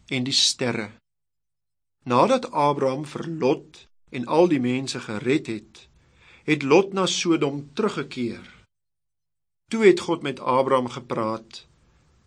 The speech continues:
"Moenie bang wees nie, Abraham. Ek beskerm jou. Jou beloning sal baie groot wees." God het weer vir Abraham gesê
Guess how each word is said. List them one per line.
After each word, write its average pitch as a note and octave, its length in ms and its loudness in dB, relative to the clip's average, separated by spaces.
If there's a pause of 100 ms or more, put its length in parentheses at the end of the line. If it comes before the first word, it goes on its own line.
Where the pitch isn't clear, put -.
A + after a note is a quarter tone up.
(140)
"Moenie A3+ 240 4
bang D3+ 400 4
wees A#2+ 300 0
nie, A#2+ 180 -8
Abraham. A#2 480 -6 (600)
Ek G3 280 -2
beskerm A#2+ 520 -2
jou. A2 240 -8 (920)
Jou F3+ 260 4
beloning D#3 880 0
sal B2 460 0
baie D3 360 6
groot C3+ 540 -6
wees." - 640 -10 (1120)
God F#3 220 0
het C3 260 0
weer F3 300 2
vir - 200 -8
Abraham C3+ 500 0
gesê C3 680 -6